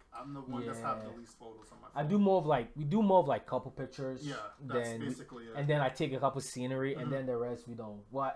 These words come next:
Speaker 2: I, I, I do, I do love, uh, some scenery, so.
Speaker 1: Hey, there's nothing wrong with that. But yeah, that was dope. The Hoover Dam was closed. I was, I was, I was kinda butthurt about that. Um, but we did the Skywalk. Have you ever heard of the Skywalk?
Speaker 2: Yes, but I didn't do it. I'm s-,
Speaker 1: I
Speaker 2: I'm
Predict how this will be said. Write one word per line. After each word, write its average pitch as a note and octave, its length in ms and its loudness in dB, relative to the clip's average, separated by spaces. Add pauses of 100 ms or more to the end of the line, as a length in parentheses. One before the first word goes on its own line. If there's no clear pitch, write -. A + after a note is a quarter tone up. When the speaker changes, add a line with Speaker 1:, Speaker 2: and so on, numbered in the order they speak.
Speaker 2:
I, D#3+ 60 2
I, B2+ 460 0
I B2 80 0
do, D#3 180 0
I B2+ 220 -2
do C#3 140 -2
love, A#2+ 260 -2
uh, G#2 100 -12 (160)
some - 200 -20
scenery, G#2 520 -16
so. G2+ 160 -16
Speaker 1:
Hey, C#3 160 -10 (340)
there's A2+ 200 -20
nothing B2+ 220 -16
wrong A#2+ 180 -14
with A2 100 -20
that. A#2 280 -14 (240)
But B2+ 100 -12
yeah, C3 80 -12
that F#3 140 -4
was A3 120 -12
dope. E3 300 -10 (260)
The D3 60 -10
Hoover F3+ 240 -4
Dam C#3+ 280 -8
was A#2+ 140 -16
closed. A2 400 -18
I G#2+ 40 -16
was, - 100 -20 (260)
I B2 60 -14
was, A2+ 280 -18
I A#2 60 -20
was A2+ 120 -20
kinda B2 160 -16 (100)
butthurt - 420 -18
about - 220 -20
that. - 800 -18
Um, B2 400 -10 (640)
but B2 320 -10
we B2+ 120 -12
did C#3 260 -14
the C3+ 60 -14
Skywalk. A#2+ 640 -10 (320)
Have A#2+ 120 -14
you B2+ 60 -12
ever A#2+ 100 -14
heard A#2+ 140 -10
of A#2 60 -18
the A#2+ 60 -18
Skywalk? B2 460 -10 (500)
Speaker 2:
Yes, A#2+ 360 -4
but A2+ 100 -4
I A2 100 -4
didn't A2 200 -6
do G2 180 -10
it. F#2+ 60 -12
I'm F#2 60 -14
s-, F#2+ 100 -16
Speaker 1:
I - 140 -2
Speaker 2:
I'm A2 60 -10